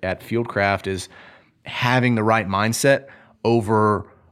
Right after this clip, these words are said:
over everything, you know, because the skill sets will come with practice,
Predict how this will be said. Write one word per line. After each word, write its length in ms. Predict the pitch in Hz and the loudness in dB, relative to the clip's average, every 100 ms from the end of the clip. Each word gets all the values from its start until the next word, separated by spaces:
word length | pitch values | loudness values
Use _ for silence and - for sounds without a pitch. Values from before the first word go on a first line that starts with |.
| - | -2
over 220 | 127 113 | 0 2
everything, 580 | 123 120 85 82 101 107 | 2 2 -6 -12 -16 -16
you 140 | - 101 | -6 -2
know, 400 | 107 113 101 - | 0 0 -2 -8
because 300 | 98 107 120 | -12 -4 -4
the 80 | 95 | -2
skill 320 | - - 180 | -6 0 0
sets 240 | 180 139 - | 0 -2 -4
will 80 | 107 | -6
come 260 | 127 110 | -4 -2
with 180 | 101 - | -4 -6
practice, 540 | - 95 90 85 - | -2 -2 -2 -10 -14